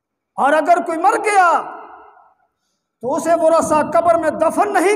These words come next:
करेंगे। अगर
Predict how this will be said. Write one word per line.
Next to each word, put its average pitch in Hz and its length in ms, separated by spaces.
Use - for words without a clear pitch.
करेंगे। 339 360
अगर 190 220